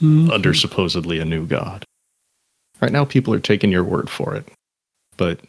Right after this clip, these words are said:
Speaker 2: how long will that last? I don't know. You have yet to do anything godly. Very nicely done, Vale.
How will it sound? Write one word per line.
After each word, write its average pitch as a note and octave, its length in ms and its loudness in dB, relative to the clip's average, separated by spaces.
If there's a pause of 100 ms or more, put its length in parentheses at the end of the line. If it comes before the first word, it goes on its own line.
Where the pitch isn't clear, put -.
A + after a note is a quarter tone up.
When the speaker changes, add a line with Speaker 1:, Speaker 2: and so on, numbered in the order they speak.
(220)
Speaker 2:
how - 180 -6
long F2 220 -6
will E2 120 -8
that E2 180 -6
last? D#2+ 320 -10 (400)
I F#2 100 -2
don't D#3+ 160 -4
know. - 200 -8 (520)
You F2 120 -4
have F2 120 -2
yet F#2 160 2
to - 80 -6
do E2+ 140 0
anything E2+ 420 -2
godly. - 580 -4 (1500)
Very E3 240 2
nicely F#2+ 260 2
done, - 200 -2
Vale. - 280 -8